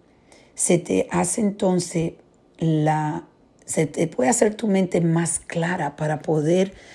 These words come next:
buscar soluciones que te puedan ayudar en este proceso de aceptación. Y decidir que vas a vivir con la pandemia, porque no hay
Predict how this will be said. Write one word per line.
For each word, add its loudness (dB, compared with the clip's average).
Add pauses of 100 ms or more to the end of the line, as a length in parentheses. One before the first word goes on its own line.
(220)
buscar 2 (160)
soluciones 4 (1120)
que 4
te 4
puedan 4
ayudar 0 (1040)
en 2
este 2
proceso -2
de 4
aceptación. -4 (720)
Y 4 (360)
decidir 4
que 0
vas 0
a 4
vivir 2
con 4
la -4
pandemia, -4
porque -4
no 4
hay 0